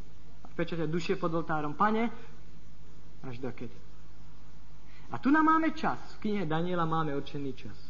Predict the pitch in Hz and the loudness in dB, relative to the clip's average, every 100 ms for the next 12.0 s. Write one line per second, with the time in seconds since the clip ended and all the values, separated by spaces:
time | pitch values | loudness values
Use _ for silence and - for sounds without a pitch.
0 | - - - - - 131 131 185 190 - | -2 -2 -2 -2 0 0 2 0 0 -2
1 | - - - 131 156 185 175 - 143 135 | -2 -2 -2 0 0 0 0 0 -2 0
2 | 135 123 123 113 - 113 110 - - - | -2 0 0 0 -2 -2 -2 -4 -6 -6
3 | - - - - - - - - 120 110 | -6 -6 -6 -4 -4 -6 -6 -4 -4 -4
4 | 98 131 - - - - - - - - | -4 -6 -6 -6 -6 -6 -6 -6 -6 -4
5 | 123 202 240 240 247 226 214 - - - | 2 4 4 2 0 -2 -4 -6 -6 -6
6 | - - - - 117 127 147 135 127 120 | -6 -6 -6 -6 -4 -2 2 4 4 2
7 | - - - - - - - - 113 117 | -2 -4 -4 -4 -4 -4 -4 -4 -2 -2
8 | 113 117 107 117 - - - - - - | 0 -2 -4 -6 -6 -6 -6 -6 -6 -6
9 | - - - - - - - - - - | -6 -6 -6 -6 -6 -6 -6 -6 -4 -2
10 | 156 233 262 202 214 220 226 220 196 - | 2 4 6 4 2 2 2 2 0 -2
11 | 214 202 196 208 214 202 214 202 202 208 | 0 2 2 2 2 2 0 0 0 0